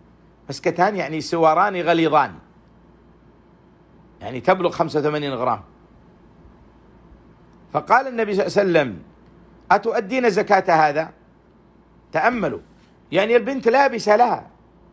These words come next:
هذا ذهب ملبوس وإلا لا؟ نعم ملبوس. يقول: "وفي يدها"، يعني قد لبستها.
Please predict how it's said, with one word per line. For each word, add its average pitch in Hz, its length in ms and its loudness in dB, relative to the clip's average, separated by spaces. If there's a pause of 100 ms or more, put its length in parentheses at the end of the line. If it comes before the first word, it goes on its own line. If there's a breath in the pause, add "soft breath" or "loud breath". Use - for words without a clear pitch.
هذا 185 220 -2
ذهب 240 220 4
ملبوس 240 380 -4
وإلا 226 260 4
لا؟ 165 220 0 (520)
نعم 196 460 -2
ملبوس. 135 500 -4
يقول: 160 240 -6
"وفي 175 340 -2
يدها"، 208 500 2 (600)
يعني 175 180 -2
قد 240 220 2
لبستها. 269 600 2